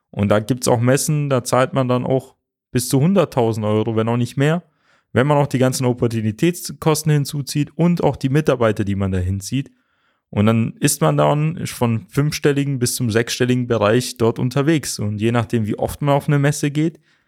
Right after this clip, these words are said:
macht das schon viel auch in der Bilanz halt aus. Und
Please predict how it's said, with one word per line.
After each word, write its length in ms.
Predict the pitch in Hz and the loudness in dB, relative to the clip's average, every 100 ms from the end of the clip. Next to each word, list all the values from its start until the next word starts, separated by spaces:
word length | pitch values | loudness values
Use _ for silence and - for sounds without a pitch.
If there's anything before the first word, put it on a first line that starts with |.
| _ | _
macht 240 | 107 110 - | -6 -2 0
das 100 | 131 | 2
schon 220 | 151 160 | 2 0
viel 300 | - 170 170 | 0 0 2
auch 180 | 170 151 | 2 0
in 80 | 156 | 0
der 100 | 143 | 0
Bilanz 420 | 143 147 156 - | 0 0 0 0
halt 140 | 151 | 0
aus. 420 | 180 160 104 - _ _ _ - | 2 2 0 -6 _ _ _ -2
Und 540 | 113 113 110 113 - | 2 4 2 -2 -8